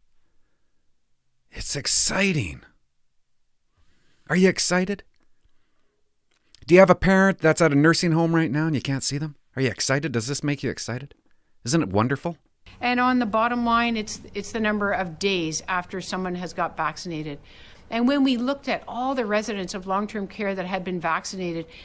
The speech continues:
Speaker 2: and then tracked all,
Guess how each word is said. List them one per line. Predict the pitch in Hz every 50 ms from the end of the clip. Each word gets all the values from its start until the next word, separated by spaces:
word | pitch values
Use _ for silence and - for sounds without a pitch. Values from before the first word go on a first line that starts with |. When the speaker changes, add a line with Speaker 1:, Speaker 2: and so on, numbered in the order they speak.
| - - -
Speaker 2:
and | - 196 214 220
then | 233 233 233 220
tracked | - - - 254 247 247 220 190 190 - - - - - - - - - - - - - - -
all, | - 220 233 240 240 240 240 226 190